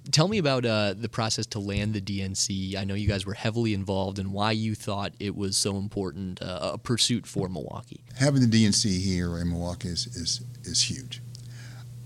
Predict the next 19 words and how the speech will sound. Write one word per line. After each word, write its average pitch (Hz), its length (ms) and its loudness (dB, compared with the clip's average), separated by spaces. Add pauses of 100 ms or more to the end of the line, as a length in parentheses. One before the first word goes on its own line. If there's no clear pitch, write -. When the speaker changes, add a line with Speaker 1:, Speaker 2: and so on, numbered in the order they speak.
(260)
Speaker 2:
You 101 60 0
know, 92 100 2
there's 90 220 2
so 123 160 8
many 117 220 8
cities 101 420 4
around 92 180 2
the 90 80 0
country 95 380 -2
that, 87 180 0 (220)
you 101 60 -8
know, 90 300 -6 (160)
went 98 220 0
after 92 460 -4 (800)
to - 80 -6
get 101 160 0
the - 80 -8
convention 87 400 0
there, 98 320 -6